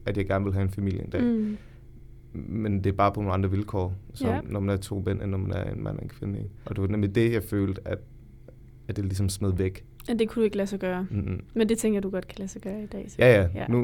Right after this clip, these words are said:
Speaker 1: nu har jeg, nu har jeg et helt andet syn på det.
Speaker 2: Følte du også, at det var en måde lidt at skuffe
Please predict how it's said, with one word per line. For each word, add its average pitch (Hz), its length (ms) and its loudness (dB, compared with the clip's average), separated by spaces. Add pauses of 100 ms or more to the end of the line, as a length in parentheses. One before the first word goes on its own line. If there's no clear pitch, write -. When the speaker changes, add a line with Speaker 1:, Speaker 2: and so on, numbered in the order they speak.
Speaker 1:
nu 120 260 4
har 110 120 2
jeg, 95 100 2
nu 104 200 0 (160)
har 98 120 2
jeg 95 80 2
et 90 60 0
helt 101 160 -2
andet 92 160 0
syn 92 220 -6
på - 180 -8
det. - 120 -8
Speaker 2:
Følte 240 380 0
du 214 60 8
også, 202 160 4
at 208 120 -6
det 190 380 0
var 185 120 0
en 180 140 2
måde 190 260 2
lidt 202 180 -2
at 185 100 0
skuffe 220 540 0